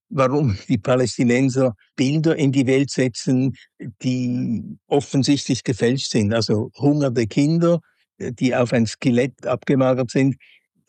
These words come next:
Da kann man nachweisen, dass die genetische Krankheiten haben und dass diese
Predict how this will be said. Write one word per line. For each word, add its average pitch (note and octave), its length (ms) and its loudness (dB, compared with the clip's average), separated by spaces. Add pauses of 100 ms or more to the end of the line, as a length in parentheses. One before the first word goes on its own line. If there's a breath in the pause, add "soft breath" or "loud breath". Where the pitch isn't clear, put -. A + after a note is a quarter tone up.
(180)
Da A2+ 100 -4
kann A2 220 -2
man A2+ 480 0
nachweisen, C3 960 0 (360)
dass - 420 -2 (140)
die A#2+ 640 -2 (180)
genetische B2+ 600 2
Krankheiten B2 640 0
haben A#2+ 340 2 (260)
und A#2 240 0
dass - 380 -2
diese A2+ 480 0